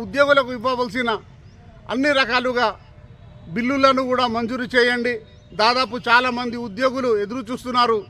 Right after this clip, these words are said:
పీఆర్సీ ఇస్తారు కావచ్చని. ఇప్పటి వరకు పీఆర్సీ గురించి ఒక ప్రకటన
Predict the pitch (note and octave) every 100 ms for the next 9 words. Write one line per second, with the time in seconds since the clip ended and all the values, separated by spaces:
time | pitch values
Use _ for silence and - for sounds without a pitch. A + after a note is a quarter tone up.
0 | - - - - A#3+ B3+ G#3+ B3 - B3
1 | A#3+ A#3+ A#3+ G3 A#3+ A#3 G#3 - - -
2 | F#3+ - C4+ C4+ C4+ B3+ G#3 A#3+ B3 B3
3 | A#3+ B3 A#3 A3 A3 A3 A3+ B3 A#3+